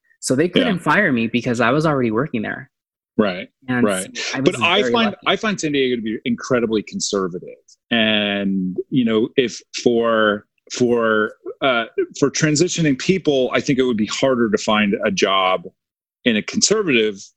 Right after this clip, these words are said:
Speaker 2: community than it would be to find a job in Los Angeles. I mean, are there, I'm, I guess there are probably pockets of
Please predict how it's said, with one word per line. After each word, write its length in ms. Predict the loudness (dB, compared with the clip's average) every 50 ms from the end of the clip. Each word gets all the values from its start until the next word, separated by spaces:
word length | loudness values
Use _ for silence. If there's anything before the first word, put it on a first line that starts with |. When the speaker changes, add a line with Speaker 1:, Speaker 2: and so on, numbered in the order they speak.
| _ _
Speaker 2:
community 500 | -2 0 2 2 2 0 0 2 2 0
than 160 | 2 0 0 0
it 100 | 0 0
would 160 | 0 0 2
be 440 | 0 0 2 2 0 -2 -4 -6 _ _ _ _ _ _ _ _ _ -2
to 60 | -2
find 300 | 0 2 2 2 2 2
a 60 | 2
job 240 | 2 2 2 2 0
in 80 | -2 -2
Los 240 | -2 0 -2 -2
Angeles. 400 | -2 -2 -4 -4 -4 -4 -2 0 2
I 60 | 2
mean, 140 | 2 2 0
are 220 | 0 0 2 2
there, 300 | 2 2 0 0 -2 -4 -8 -12 -20 -16 -8 -4
I'm, 140 | -4 -4 -2 0 0
I 40 |
guess 240 | 0 0 0 0 0
there 100 | 0 0
are 40 | 0
probably 300 | 0 -2 0 0 0 0
pockets 460 | -2 -2 -2 -2 -2 -2 -2 -4 -4
of 120 | -6 -10